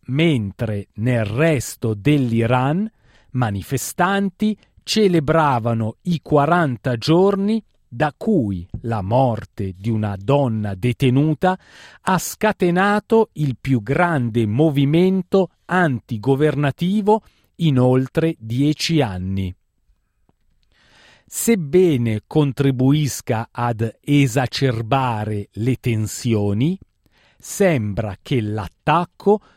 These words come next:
non sia collegato alle proteste e che lo Stato islamico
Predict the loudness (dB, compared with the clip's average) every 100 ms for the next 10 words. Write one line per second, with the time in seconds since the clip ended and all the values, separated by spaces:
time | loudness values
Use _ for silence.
0 | -6 -2 0 0 -2 -4 0 0 -2 -4
1 | 0 2 2 -2 0 -2 -2 -2 0 0
2 | -2 -4 -2 0 0 -2 -2 -4 -2 -4
3 | -6 -8 -10 -8 -8 -10 _ _ _ _
4 | -2 -2 0 0 2 2 -4 -4 -2 -4
5 | -8 -2 0 0 -2 -4 -6 -6 -8 -4
6 | -2 -2 -2 -4 -2 0 0